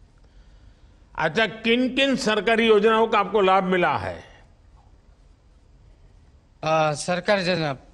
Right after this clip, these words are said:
Speaker 2: पहले उजाला, पीएम उजाला और पीएम किसान और पीएम गरीब कल्याण अन्न योजना में लाभ उठाते हैं।
Speaker 1: हम्म।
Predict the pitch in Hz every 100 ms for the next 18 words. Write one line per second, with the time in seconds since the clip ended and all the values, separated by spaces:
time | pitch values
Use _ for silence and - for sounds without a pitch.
0 | - 180 180 190 214 220 226 185 165 208
1 | 208 202 196 - - - - - _ _
2 | _ - 196 202 190 185 - 196 202 208
3 | - - - _ - - - - 160 175
4 | 175 175 175 185 196 190 185 196 196 196
5 | 196 - - _ - - - _ _ -
6 | _ _ - 160 165 165 165 165 - 170
7 | 180 190 185 170 170 151 143 - 143 185
8 | 180 - 196 190 196 190 185 185 190 180
9 | 185 190 202 - - - _ - _ _
10 | _ 160 202 196 180 170 175 170 151 135
11 | 123 123 _ _ _ - - - - 123
12 | 98